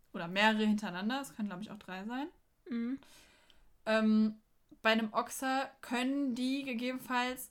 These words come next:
Speaker 1: in verschiedenen Höhen liegen. Oder liegen in verschiedenen Höhen. Deswegen kann man das nur aus einer Richtung springen, weil du sonst halt falsch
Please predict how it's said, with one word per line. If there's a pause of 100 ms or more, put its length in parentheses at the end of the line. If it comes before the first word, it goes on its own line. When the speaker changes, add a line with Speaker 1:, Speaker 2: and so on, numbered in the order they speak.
Speaker 1:
in
verschiedenen
Höhen
liegen. (1000)
Oder
liegen
in
verschiedenen
Höhen.
Deswegen (840)
kann
man
das
nur
aus
einer
Richtung
springen,
weil
du
sonst
halt (380)
falsch